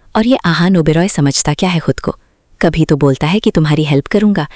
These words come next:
मेरे पास जॉब करने आ जाना। पिछली बार भी इसी की वजह से मेरी जॉब गई थी और इस बार भी। कितनी मुश्किल से मुझे उस रोहित सूरी के यहाँ काम मिला था।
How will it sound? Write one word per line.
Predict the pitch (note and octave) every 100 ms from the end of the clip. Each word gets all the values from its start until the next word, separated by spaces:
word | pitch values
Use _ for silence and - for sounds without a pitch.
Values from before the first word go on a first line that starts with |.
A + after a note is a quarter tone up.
| - -
मेरे | G3+ G#3+
पास | A3+ A#3
जॉब | - D3+
करने | - C#3+ C3+
आ | B2+
जाना। | - C3+ F#2+ - _ _ _ _
पिछली | G3+ - A#3
बार | G3 D#3+
भी | - G3
इसी | F3+ -
की | G#3 G3
वजह | D3 D#3
से | D3 D3+
मेरी | C#3 C#3+
जॉब | C3+ B2 -
गई | C3
थी | - - - _ _
और | G#3
इस | F#3 -
बार | C3 C3
भी। | - - - _ _ -
कितनी | G#3 A3+
मुश्किल | G3 D3+ - E3+
से | -
मुझे | D#3 -
उस | D#3+ -
रोहित | D3 D#3+
सूरी | - C#3+ C#3
के | D#3+
यहाँ | D3 E3+
काम | D3+ C3+
मिला | C3+ B2
था। | B2 -